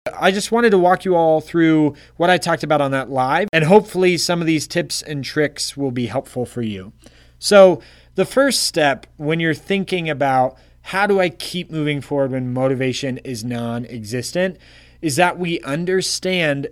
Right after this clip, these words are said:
that motivation can be fleeting, and that's normal. What I mean by that is motivation comes and it goes. We're gonna wake up some days and feel super, super inspired and ready to go.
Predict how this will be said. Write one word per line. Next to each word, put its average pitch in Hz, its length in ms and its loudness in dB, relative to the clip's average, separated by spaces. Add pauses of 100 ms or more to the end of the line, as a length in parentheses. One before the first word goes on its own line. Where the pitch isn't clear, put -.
that 135 280 -4
motivation 160 1120 -4
can 135 160 -6
be 123 140 -4
fleeting, 202 800 -4 (320)
and 131 160 -6
that's 127 280 -2
normal. 110 480 -6 (280)
What 123 160 -4
I 127 80 -2
mean 147 240 -2
by 151 140 4
that 139 200 4
is 123 180 -2
motivation 165 840 -2
comes 151 600 -6 (120)
and 123 160 -8
it 131 180 -12
goes. 98 560 -10 (400)
We're 123 100 -4
gonna 123 220 -2
wake 147 300 4
up 156 160 4
some 156 200 -2
days 151 300 2
and 139 160 -10
feel 135 160 -6
super, 165 340 -6
super 147 300 -6
inspired 156 540 2
and 135 120 -6
ready 135 220 2
to 131 80 -2
go. 160 420 4